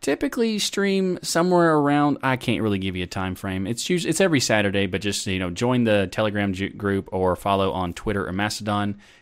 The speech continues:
to get updates of when it's got, about to go live, 'cause it's, it, it does fluctuate a little bit. Um, well, actually, every time. I'm gonna work on that. But anyway, uh, if you are interested, you can find a link to the For-, Fortune article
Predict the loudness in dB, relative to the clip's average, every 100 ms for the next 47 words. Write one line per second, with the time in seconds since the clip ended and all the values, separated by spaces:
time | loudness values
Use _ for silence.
0 | -10 -6 -4 -2 -2 -2 -2 -4 -6 -10
1 | -8 -6 -4 -6 -6 -10 -8 -6 -4 -6
2 | -8 -8 -6 -8 -10 -16 -20 -20 -8 -4
3 | -4 -8 -10 -8 -6 -2 -2 0 -2 -2
4 | -2 -2 -2 -2 -2 -4 -4 _ _ _
5 | -8 -6 -6 -10 -14 -20 -6 0 0 0
6 | -8 -10 -16 -18 -20 -20 -20 -14 -8 -8
7 | -6 -6 -6 -10 _ _ _ _ _ -2
8 | 4 6 6 4 2 -10 -14 _ -20 -20
9 | -20 -6 0 0 0 -6 _ _ _ _
10 | _ -10 -8 -8 -8 -8 -4 0 2 0
11 | -2 -4 -4 -4 -4 -4 -4 -6 -8 -8
12 | -6 -6 -8 -4 0 0 0 0 0 0
13 | -4 -4 -4 -6 -8